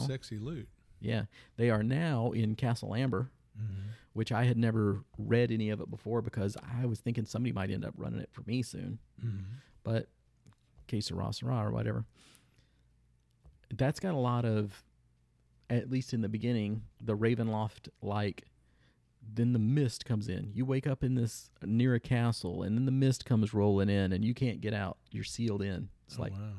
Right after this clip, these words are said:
Speaker 2: hmm, I wonder if that's where they got some of the inspiration for that.
Speaker 1: Could be. Well, that's a classic.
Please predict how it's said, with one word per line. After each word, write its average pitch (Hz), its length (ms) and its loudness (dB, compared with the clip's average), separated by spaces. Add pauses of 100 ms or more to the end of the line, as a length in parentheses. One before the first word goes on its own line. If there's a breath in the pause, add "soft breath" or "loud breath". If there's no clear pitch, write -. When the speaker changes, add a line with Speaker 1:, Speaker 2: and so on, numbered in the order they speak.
(120)
Speaker 2:
hmm, 131 220 2
I 101 60 2
wonder 131 240 0
if 123 60 -8
that's - 200 -4
where 117 80 0
they 117 80 0
got 117 160 -4
some 107 120 -6
of 113 60 -2
the 95 100 -2
inspiration 110 540 -4
for - 100 -8
that. 104 280 -4 (240)
Speaker 1:
Could 101 180 -8
be. 120 80 -8 (1040 loud breath)
Well, 113 80 0
that's 139 140 -4
a - 40 -14
classic. 123 440 -10